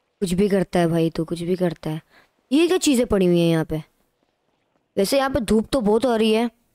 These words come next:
आना नहीं चाहिए था, ऐसे ना हो मर जाए ये, लेकिन इसको फिर भी हम नहला देते हैं।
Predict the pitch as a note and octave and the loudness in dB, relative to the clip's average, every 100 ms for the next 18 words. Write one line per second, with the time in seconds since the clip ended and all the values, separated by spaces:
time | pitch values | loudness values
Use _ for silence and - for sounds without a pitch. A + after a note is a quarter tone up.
0 | _ F#3+ F3+ A3 B3+ C4+ A3+ G3 G3 G#3 | _ -2 0 0 0 0 2 2 2 0
1 | A3 - - _ - G3+ F#3+ A3+ A3+ A#3+ | -2 -4 -14 _ -2 0 0 0 0 2
2 | B3 A3+ G#3 G#3 G3+ G3 G#3 G#3 G3 G3+ | 2 0 0 0 2 2 2 2 2 -2
3 | - - - - G3 A3 G#3+ - A3 G#3 | -4 -16 -10 -4 -2 0 -2 -2 -2 -2
4 | G3+ A3 G#3+ F#3+ F#3 G3+ F#3+ G3 G3+ | 0 0 2 2 2 0 0 0 -2